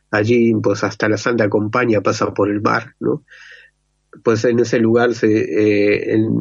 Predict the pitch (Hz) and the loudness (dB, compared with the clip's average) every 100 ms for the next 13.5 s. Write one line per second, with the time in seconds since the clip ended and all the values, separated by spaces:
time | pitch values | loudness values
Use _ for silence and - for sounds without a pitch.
0 | - - 107 101 110 110 107 110 113 117 | -2 0 0 -2 -8 -4 -2 0 0 0
1 | 117 113 110 113 110 107 107 107 104 - | 2 0 0 -2 0 0 0 -2 -2 0
2 | 123 117 113 113 147 - - 147 123 113 | 2 4 2 0 -2 -2 -2 0 2 0
3 | 107 110 - 110 104 107 107 101 _ _ | -2 -6 -14 -10 -8 -4 -6 -8 _ _
4 | - 104 104 104 101 104 110 107 107 117 | -10 -4 0 0 0 0 -2 0 2 2
5 | 113 117 113 98 - - - - - - | 2 0 0 -2 -4 -18 -20 -20 -10 -2
6 | 107 98 101 - - 107 101 101 95 95 | 2 2 2 0 -2 0 2 2 2 0
7 | - - 110 104 127 120 131 113 110 107 | -2 -2 0 2 2 2 2 2 2 -2
8 | - - 107 107 110 104 104 107 117 117 | -8 -4 0 0 0 0 0 0 0 0
9 | 117 120 113 113 117 113 123 110 104 - | -2 -2 0 0 0 0 0 0 0 0
10 | 143 117 113 117 113 107 107 107 104 107 | 0 2 2 0 0 -2 -2 -2 0 0
11 | 104 101 107 - 95 110 110 110 110 - | 0 -4 -4 -6 0 2 2 0 -2 -2
12 | 104 107 104 107 104 104 104 120 147 - | -2 -2 0 0 0 -2 -2 0 -2 0
13 | 113 113 98 107 110 | -2 0 0 0 -2